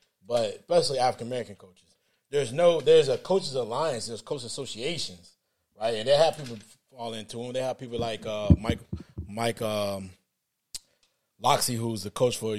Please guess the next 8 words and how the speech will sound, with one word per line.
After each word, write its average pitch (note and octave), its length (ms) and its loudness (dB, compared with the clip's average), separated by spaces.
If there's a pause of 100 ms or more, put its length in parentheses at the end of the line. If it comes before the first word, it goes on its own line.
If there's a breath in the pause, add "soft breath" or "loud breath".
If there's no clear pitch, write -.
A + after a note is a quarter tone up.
Maryland. A#2 480 -4
And G#2 220 -10
they A2+ 180 -4
had A#2 300 2
this, A2 220 -6
this G2 180 -20
black A#2+ 400 -8
coalition, A#2 580 -2